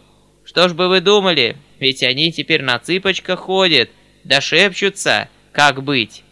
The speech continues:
За именинника его в Ильин день почитать или нет — поздравлять или нет,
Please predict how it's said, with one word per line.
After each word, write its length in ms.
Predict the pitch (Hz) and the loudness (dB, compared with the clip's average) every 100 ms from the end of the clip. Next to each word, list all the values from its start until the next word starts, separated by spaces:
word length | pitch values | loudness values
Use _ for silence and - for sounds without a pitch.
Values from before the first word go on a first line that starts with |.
| _ _ - | _ _ -18
За 240 | 117 143 | -4 -2
именинника 680 | 139 147 170 247 240 220 190 | 0 -2 0 0 0 0 2
его 320 | 190 175 151 - - | 4 2 0 -2 -10
в 160 | 135 | -4
Ильин 360 | 185 170 170 170 | -2 0 -2 0
день 340 | 151 160 113 - _ | 2 2 0 -8 _
почитать 640 | 147 - 170 143 107 - | -4 -2 -2 0 -2 -2
или 200 | 135 131 | 0 0
нет — 420 | 123 160 220 214 - _ - | 0 2 4 4 0 _ -2
поздравлять 680 | 151 151 147 156 226 202 | -2 2 0 4 2 2
или 180 | 139 127 | -2 -2
нет, 340 | 123 185 208 | 0 2 2